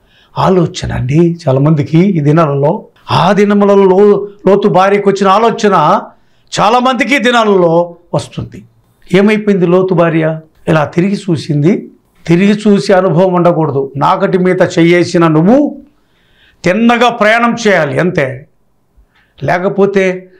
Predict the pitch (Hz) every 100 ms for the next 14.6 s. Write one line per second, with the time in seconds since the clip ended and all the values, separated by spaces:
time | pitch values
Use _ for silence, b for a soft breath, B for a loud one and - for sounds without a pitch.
0 | b - 147 180 185 175 - 175 175 180
1 | 165 170 165 160 156 b b b b 139
2 | 160 165 156 143 127 160 151 185 165 139
3 | - B B 151 151 135 123 123 - 160
4 | - 190 170 156 120 - - - 190 -
5 | 139 - - 147 - - 170 151 170 180
6 | 165 180 156 208 - - _ _ - 185
7 | 214 226 202 170 147 143 127 143 127 -
8 | _ _ - 196 233 226 214 202 175 131
9 | - - - 190 202 196 190 185 170 143
10 | 127 - _ _ _ _ 226 196 254 294
11 | 254 - 135 139 - _ - - _ _
12 | _ _ _ _ _ 165 247 294 185 185
13 | 254 262 180 190 - - 208 247 180 233
14 | 180 185 147 160 196 -